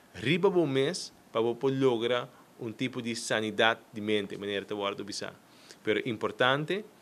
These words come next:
apesar que você está fazendo tudo isso aqui, tá em contato com o doctor de casa, tá em contato se acaso com o tem que com o psicólogo, como você vai pack an a situação aqui, explique-lhe que você que cria um grupo,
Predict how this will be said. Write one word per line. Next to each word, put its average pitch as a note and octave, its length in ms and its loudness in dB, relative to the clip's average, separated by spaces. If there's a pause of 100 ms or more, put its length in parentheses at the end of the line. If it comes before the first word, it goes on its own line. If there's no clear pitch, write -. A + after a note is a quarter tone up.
(200)
apesar C3+ 440 0
que D3 60 -6
você C#3+ 80 -6
está C#3+ 120 -6
fazendo B2 240 -6
tudo C3+ 180 -4
isso C#3 140 -2
aqui, D3+ 340 0 (380)
tá E3+ 240 4
em F3+ 100 0
contato C3+ 560 0
com C3+ 100 -12
o A2 140 -6
doctor A2 360 2
de A2 120 -6
casa, A2+ 380 -4 (280)
tá C#3 160 6
em D3+ 180 0
contato C3 460 -2
se A#2+ 120 -2
acaso A2+ 340 -2
com - 80 -12
o G#2+ 180 -2
tem A2 160 -8
que G#2+ 260 -4
com G#2+ 120 -10
o G#2 40 -8
psicólogo, A#2+ 800 -4 (260)
como D#3 200 0
você D3 160 2
vai B2 180 0 (240)
pack - 360 4
an C3 260 2
a B2+ 60 -4
situação A2 440 -6
aqui, F#2+ 240 -6
explique-lhe A2 800 -2 (300)
que A2 80 -10
você G#2+ 180 0
que G2+ 120 -6
cria G2+ 280 0
um F#2 80 -6
grupo, A2+ 500 0